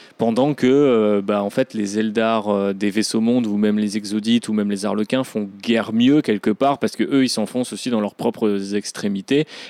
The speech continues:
et notamment, bah, le fait que les Eldar restent neutres quand il y a des événements énormes comme les Résidorus qui menacent de se faire s'embraser, voire de réduire la galaxie en cendres. Ils sont là, « Hmm, non, on va peut-être pas prendre position, ou alors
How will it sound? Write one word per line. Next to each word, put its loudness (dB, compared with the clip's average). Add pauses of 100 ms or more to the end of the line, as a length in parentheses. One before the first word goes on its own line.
(120)
et -8
notamment, 0
bah, 0
le -2
fait -6
que -6
les -4
Eldar -2
restent -6
neutres 0
quand -8
il -8
y -4
a -6
des -8
événements -2
énormes 2
comme 0
les 2
Résidorus 2
qui -6
menacent 0
de 0
se -10
faire -4
s'embraser, 0
voire 0
de -2
réduire -2
la -2
galaxie -4
en -6
cendres. -2 (300)
Ils -4
sont -2
là, « 0
Hmm, -6
non, 0
on 0
va 2
peut-être -6
pas 0
prendre 2
position, 0
ou 2
alors 0